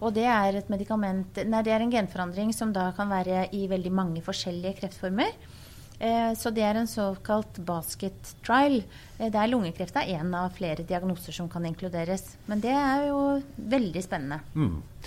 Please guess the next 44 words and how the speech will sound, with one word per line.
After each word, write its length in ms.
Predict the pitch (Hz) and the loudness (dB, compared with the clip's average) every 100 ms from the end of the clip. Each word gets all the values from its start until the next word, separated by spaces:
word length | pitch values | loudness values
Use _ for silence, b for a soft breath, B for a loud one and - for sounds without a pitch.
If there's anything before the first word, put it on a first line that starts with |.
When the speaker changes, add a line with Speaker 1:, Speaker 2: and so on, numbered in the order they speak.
| B B - | B B -4
Speaker 2:
Så, 180 | - - | -2 0
så 80 | 180 | 4
det, 240 | 185 202 | 6 4
eh, 300 | 185 196 - - - - | 2 -4 -4 -8 -12 -14
for 400 | 185 - - 151 | -14 -12 0 4
lungekreftpasienter 960 | 165 175 147 107 127 120 135 139 135 151 | 4 6 4 4 2 2 2 2 2 0
og 220 | - 120 117 | 2 0 2
for 120 | 143 | 0
det 100 | 147 | 0
kliniske 320 | - 104 110 | 2 2 2
miljøet, 220 | 127 143 | 2 2
det 100 | 127 | 0
er 80 | 113 | 0
en, 120 | 117 | 0
det 200 | 135 139 | -4 -2
er 60 | 131 | 0
en 100 | 143 | 0
spennende 640 | - - - 139 95 87 | 2 0 2 4 4 2
tid. 300 | 92 - 64 180 | 0 -4 -4 0
Speaker 1:
Ja. 180 | 208 208 B B B | 0 0 B B B
Speaker 2:
La, 220 | 143 170 - | 2 2 0
la 120 | 196 202 | 0 2
oss 180 | 226 | 2
også 200 | 196 202 | 0 0
bare 180 | 196 190 | 4 4
ta, 180 | 185 180 196 - | 4 0 0 -4
kikke 380 | 170 170 - - | -4 -4 -6 -4
enda 240 | 175 104 | -2 0
litt 160 | 107 135 | 0 2
lenger 220 | 113 107 | 2 2
inn 180 | 110 92 101 | 2 2 6
i 140 | - 110 | 6 6
krystallkulen, 720 | 139 131 - 92 - 92 104 | 4 4 2 -2 -2 -2 0
dere, 160 | 110 107 104 | 2 4 4
Speaker 1:
Mm. 100 | 90 | 4
Speaker 2:
sammen 200 | 87 104 | 2 0
med 80 | 110 | 0
dere 220 | 110 95 | 0 0
to. 200 | 98 98 - | -2 -4 -4
Altså, 280 | 123 123 151 | -4 2 2
vi 220 | 151 151 151 | 0 -2 -2
har 200 | 156 147 | 2 2
jo 280 | 143 156 - - 139 131 - 160 - | 2 0 -2 -12 -12 -10 -8 -6 0
noe 460 | 151 110 113 123 | 2 2 2 0